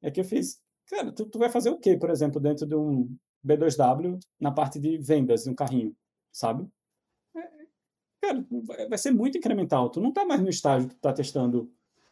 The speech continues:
"Ah, agora eu vou fazer o carrinho", até pode ser, "Agora eu vou fazer o carrinho chatbot."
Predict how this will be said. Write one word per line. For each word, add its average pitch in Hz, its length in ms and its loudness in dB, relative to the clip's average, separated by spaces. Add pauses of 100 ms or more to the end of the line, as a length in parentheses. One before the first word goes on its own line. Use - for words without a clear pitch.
(160)
"Ah, 170 160 2
agora 156 220 4
eu - 20 2
vou 175 60 -4
fazer 170 180 2
o 156 80 -2
carrinho", 170 500 0 (220)
até - 220 0
pode 392 200 -2
ser, 156 160 4
"Agora 131 380 2
eu 156 60 6
vou 180 80 0
fazer 180 140 -2
o 180 40 -6
carrinho 180 220 0
chatbot." 180 520 0